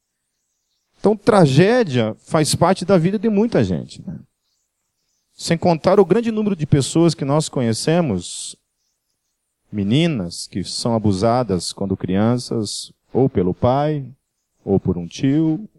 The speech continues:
ou pelo irmão, ou por algum amigo próximo. E aí dizem que o número de meninos é muito maior ainda, né?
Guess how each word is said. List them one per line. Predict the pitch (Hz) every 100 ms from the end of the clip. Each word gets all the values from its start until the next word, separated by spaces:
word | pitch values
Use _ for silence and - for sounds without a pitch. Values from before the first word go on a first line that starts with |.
| _
ou | - 107
pelo | - 90 87
irmão, | 82 90 127 151 151 151 - _ _ _ _ _ _ _ _
ou | 98 107
por | - 98
algum | 95 92 104
amigo | 92 92 123 131 98 - _
próximo. | 110 113 131 139 - - 131 127 - _ _ _ _ _ _ _ - _ _ _ _ _ 123
E | 131
aí | 143 170 143
dizem | 139 160 151 180
que | - 196 185 175 135 110 - -
o | 127
número | 127 170 160
de | 135 143
meninos | 127 131 131 185 185 123
é | 127
muito | 127 175 -
maior | 180 147 147 156
ainda, | 123 151 113 92
né? | 110